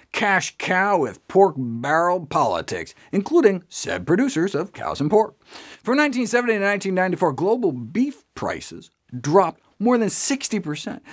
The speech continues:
If it weren't for taxpayers, you know, sweetening the pot with billions of dollars a year, high fructose corn syrup would cost the soda industry about twelve percent more, right?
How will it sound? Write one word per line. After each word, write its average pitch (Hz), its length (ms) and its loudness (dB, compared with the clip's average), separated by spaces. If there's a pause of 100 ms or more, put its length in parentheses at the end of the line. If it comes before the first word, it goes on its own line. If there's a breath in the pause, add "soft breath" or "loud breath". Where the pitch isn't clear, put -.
(120)
If - 400 -4
it 269 40 2
weren't 254 300 0
for 170 200 2
taxpayers, 135 680 -6 (260 loud breath)
you 143 60 -2
know, 131 80 0
sweetening 175 640 0
the 156 100 2
pot 180 260 2
with 127 280 -2
billions 170 380 0
of 160 80 -6
dollars 175 340 2
a 156 60 -4
year, 185 300 0 (120)
high 170 140 0
fructose 185 500 -4
corn 233 280 -2
syrup 139 280 0
would 139 160 0
cost 147 360 -4
the 190 80 -10
soda 170 340 2
industry 156 320 -4
about 254 240 -14 (100)
twelve 120 320 -2
percent 151 340 0
more, 208 360 -2
right? 117 160 -8